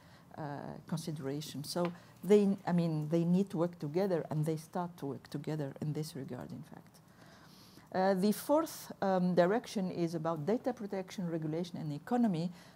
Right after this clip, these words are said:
So people working on different models about, um, uh,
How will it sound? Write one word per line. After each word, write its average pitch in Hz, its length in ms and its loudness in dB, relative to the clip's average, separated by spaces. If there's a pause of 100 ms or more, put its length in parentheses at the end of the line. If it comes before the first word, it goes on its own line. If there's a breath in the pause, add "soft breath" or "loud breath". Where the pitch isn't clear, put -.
So 175 200 -2
people 262 340 2
working 180 580 2
on 165 220 0
different 196 420 -2
models 185 540 0
about, 160 380 -2 (420 loud breath)
um, 156 640 2 (140)
uh, 143 720 -2